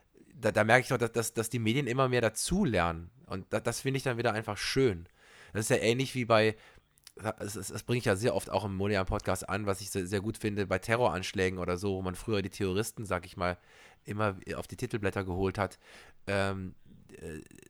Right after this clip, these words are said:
sozusagen Täter nicht mehr zu, zu, zu Märtyrern zu machen und nicht mehr so in den, in,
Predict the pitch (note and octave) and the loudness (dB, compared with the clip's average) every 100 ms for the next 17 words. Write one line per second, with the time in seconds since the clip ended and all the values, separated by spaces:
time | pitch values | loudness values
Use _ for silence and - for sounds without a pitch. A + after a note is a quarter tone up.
0 | - G#2+ G#2 G#2+ G#2 G2 - - A2+ A#2+ | -10 -4 -2 2 2 0 -4 2 2 2
1 | A2+ A2 G#2+ F#2+ - F#2+ F2 - G#2 F#2+ | -2 -2 -2 -2 -2 -2 -4 -6 -4 -2
2 | F#2 - _ _ - - - - G2 G2+ | -4 -10 _ _ -20 -20 -10 -4 -2 0
3 | B2+ A2+ A2 - G#2+ G#2+ A#2+ G2 F#2+ F#2 | 0 -2 -4 -2 0 0 0 -8 -8 -10
4 | - G#2 F#2+ - - A#1+ F#2 G2 A2 G2 | -6 -2 -2 -4 -14 -14 -14 -2 0 0
5 | G2 G2 G#2 G2+ | 0 -4 -6 -8